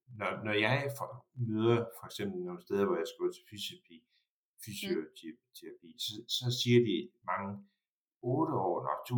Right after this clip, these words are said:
Speaker 1: er en af de gamle," øh, og så kan man næsten, jeg kan næsten fornemme, at de, de
Speaker 2: <laughs>
Speaker 1: tænker, "Så er der ikke meget mere at gøre for dig." Men det passer jo
Speaker 2: Nej.
Speaker 1: ikke.
Speaker 2: Nej, det passer
Speaker 1: Ud-,
Speaker 2: ikke.
Speaker 1: hjernen kan udvikle sig hele tiden. Din
Speaker 2: Ja.
Speaker 1: genoptræning, hvis den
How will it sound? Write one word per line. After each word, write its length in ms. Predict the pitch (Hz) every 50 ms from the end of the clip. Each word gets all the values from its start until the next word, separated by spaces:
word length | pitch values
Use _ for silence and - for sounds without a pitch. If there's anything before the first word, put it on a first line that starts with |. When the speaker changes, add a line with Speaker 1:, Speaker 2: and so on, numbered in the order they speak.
| 120
Speaker 1:
er 40 | 120 123
en 60 | 120 110 101
af 40 | - -
de 40 | - - - -
gamle," 320 | 80 85 92 104 117 113 110 - - - _ _ _ 117 90
øh, 400 | 87 85 85 85 85 - - - - _ _ _ _ _ _ _ _
og 40 | 101
så 60 | - 123
kan 80 | 127 127 127
man 100 | 123 120 131
næsten, 140 | 131 - - 107
jeg 80 | 113 117
kan 80 | 123 123 131
næsten 200 | 131 - - - -
fornemme, 300 | - - 127 127 120 - - - - 190 - 92
at 60 | - - -
de, 60 | - 185 - - - -
de 40 | - 110
Speaker 2:
<laughs> 60 | 117
Speaker 1:
tænker, 220 | 110 104 101 104 101 101 - - _ _ _ -
"Så 40 | 104 107
er 40 |
der 160 | 107 95 92 95
ikke 120 | - 101 90 87
meget 140 | 98 101 98 95
mere 120 | 92 95 -
at 60 | - 90
gøre 160 | 87 92 90 -
for 80 | - 78 73
dig." 100 | 71 78 85 - _ _ _ _
Men 80 | 110 110 113
det 60 | 123 127 127
passer 220 | 127 123 - - 165
jo 40 | -
Speaker 2:
Nej. 80 | 98 101
Speaker 1:
ikke. 120 | 101 - - _ _ _ _ _ _ _ _ -
Speaker 2:
Nej, 80 | 180 185 208 202
det 60 | - -
passer 200 | 190 175 151 311 339
Speaker 1:
Ud-, 60 | -
Speaker 2:
ikke. 120 | - - _ 117 113
Speaker 1:
hjernen 300 | 117 120 131 156 160 160 - -
kan 80 | 147 135 139
udvikle 340 | 143 143 143 143 135 139 131 127
sig 100 | - 131 131 131
hele 140 | 135 135 131 127 127
tiden. 220 | 131 127 127 123 123 123 127 - _ _ _ _
Din 120 | 113 107 104
Speaker 2:
Ja. 40 | - 127
Speaker 1:
genoptræning, 640 | 131 143 151 143 - - - 131 120 120 117 113 110 101
hvis 140 | 101 101 101 -
den 100 | 101 98